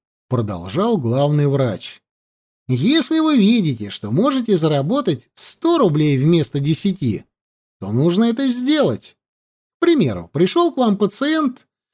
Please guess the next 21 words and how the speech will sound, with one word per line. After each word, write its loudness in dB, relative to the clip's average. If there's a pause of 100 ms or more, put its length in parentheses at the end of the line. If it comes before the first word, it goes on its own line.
(200)
ну, 2
скажем, 2
с -4
гонореей. 4 (560)
Вы 4
можете 2
вылечить 2
одну 2
лишь 2
гонорею, 2 (300)
а 0
можете 0
дополнительно 0
заработать 0
на 2
лечении 2
хламидиоза, 2 (340)
уреоплазмоза 2
и 2
какого-нибудь 2 (220)
гарднериллеза». 2